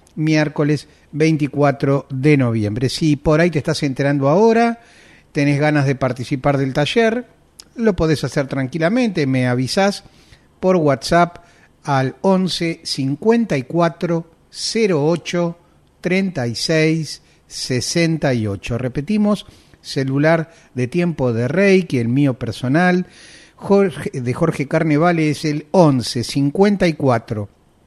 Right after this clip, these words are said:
cero ocho treinta y seis sesenta y ocho. Bueno, y obviamente espero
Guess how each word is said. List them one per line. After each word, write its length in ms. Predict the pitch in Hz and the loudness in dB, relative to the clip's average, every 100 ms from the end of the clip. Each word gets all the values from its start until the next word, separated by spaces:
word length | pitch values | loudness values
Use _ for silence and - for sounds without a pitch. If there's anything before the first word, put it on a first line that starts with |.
| _ _ _ - | _ _ _ -10
cero 600 | - - 175 143 113 - | -4 2 4 4 2 -4
ocho 500 | - 202 - 135 101 - _ _ _ | 0 0 0 -2 -2 -6 _ _ _
treinta 400 | 185 185 180 139 | 0 2 2 0
y 80 | 117 | -2
seis 500 | - 160 170 165 - _ _ _ | 0 2 4 2 -6 _ _ _
sesenta 840 | - - 135 - 160 151 151 127 | -8 -2 -2 0 2 2 2 0
y 140 | 110 | 0
ocho. 280 | 92 85 107 | -2 -6 -4
Bueno, 300 | 120 143 120 - - - - - | 0 0 0 -8 -20 -20 -20 -8
y 100 | 143 | -2
obviamente 840 | 147 151 147 190 202 180 196 202 | 0 0 0 0 0 2 0 0
espero 640 | 113 - 151 156 156 - - | -6 -4 -2 0 0 -4 -10